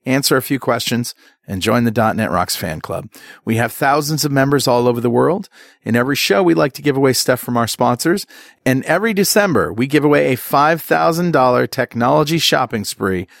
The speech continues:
to one lucky member of the dot net Rocks fan club. But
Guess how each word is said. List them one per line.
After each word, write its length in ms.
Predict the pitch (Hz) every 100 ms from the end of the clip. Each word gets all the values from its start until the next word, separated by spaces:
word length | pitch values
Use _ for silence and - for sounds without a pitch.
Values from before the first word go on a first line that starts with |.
| - _
to 100 | - 127
one 380 | 131 165 151
lucky 260 | 143 156 165
member 400 | 151 135 104 92
of 220 | - 117
the 80 | 117
dot 260 | 104 117 107
net 140 | 110
Rocks 320 | 95 101 98
fan 260 | - 104 87
club. 360 | - 78 76 120
But 260 | 147 151